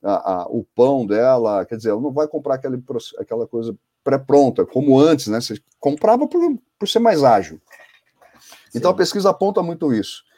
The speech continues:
Speaker 1: que é a ressignificação do varejo alimentar, que é o que você acabou de falar,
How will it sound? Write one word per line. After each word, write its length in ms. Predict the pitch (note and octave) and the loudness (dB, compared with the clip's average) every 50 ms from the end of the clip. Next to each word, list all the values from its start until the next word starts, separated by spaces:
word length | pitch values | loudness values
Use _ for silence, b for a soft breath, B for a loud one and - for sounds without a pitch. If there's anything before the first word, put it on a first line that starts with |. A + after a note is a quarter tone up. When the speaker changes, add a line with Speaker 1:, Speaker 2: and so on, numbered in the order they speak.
| _ _ - | _ _ -2
Speaker 1:
que 100 | - A#2 | 2 4
é 60 | A#2 | 4
a 80 | A#2+ | 4
ressignificação 1400 | A#2+ A#2+ A#2+ D3+ F3 E3+ - - D#3+ D3 D3 D#3+ D3 C#3 C3+ - C#3 C3 C3+ A#2 G#2 - - - C3 C3+ D3+ D3+ | 4 2 0 0 0 0 -2 -6 -6 -6 -6 -6 -6 -6 -4 -6 -6 -2 -2 -2 -2 -4 -6 -8 -6 -4 -4 -2
do 100 | C3+ B2 | -2 0
varejo 460 | G#2 A2 G#2+ G2+ G2 G#2 G2+ F#2+ G2+ | 0 0 0 2 0 -2 -2 -2 -4
alimentar, 640 | F#2+ F2+ F#2 F#2 F2 E2 D#2 - D#2+ D2 D2 C2 _ _ | -6 -6 -6 -8 -10 -12 -10 -10 -10 -10 -10 -12 _ _
que 60 | - | -14
é 40 | G#2 | -14
o 40 | F#2 | -14
que 100 | - - | -12 -12
você 240 | G#2 A2+ - - C#3+ | -12 -10 -8 -8 -10
acabou 320 | C3 - D3+ D#3+ D#3 D#3+ | -6 -6 -8 -6 -6 -10
de 60 | D#3+ | -10
falar, 300 | - - - - A2 F#2 | -6 -4 0 0 0 -2